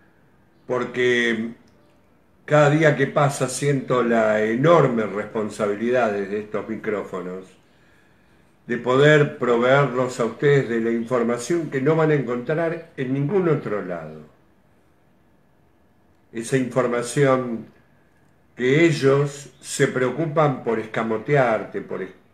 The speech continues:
ocultarte. No quieren que te enteres. La primera que me explotó el calefón es que han encontrado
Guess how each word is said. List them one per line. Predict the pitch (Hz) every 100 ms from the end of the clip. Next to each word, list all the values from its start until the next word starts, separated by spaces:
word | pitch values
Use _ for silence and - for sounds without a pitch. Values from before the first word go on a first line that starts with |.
| _ -
ocultarte. | 107 104 98 131 123 95 90 95 87 - _ _ _ _ _ _ _ _
No | 113 143
quieren | 156 147 113 101
que | 85 -
te | 85
enteres. | 82 82 80 - 71 _ - _ _ _ _ _ _ _ _ _ _ _ _ _ _ _ _ _ _ _ _ _ _ _ _ _ _ _
La | 107 123 123
primera | 143 151 175 185 196 196 - - _ _ _ _ _ _ _ - _ _ _ _ _ _ _ _ _
que | - 120 110 101 101 _ _ _ _ _ -
me | 123
explotó | - - 120 113 147
el | 147
calefón | 135 120 120 156 143 131 147 - - _ _ _ _ _ -
es | 160 185 - - _ _ _ _ _ _
que | 151
han | 190 190
encontrado | 156 147 131 - 120 107 104 98 95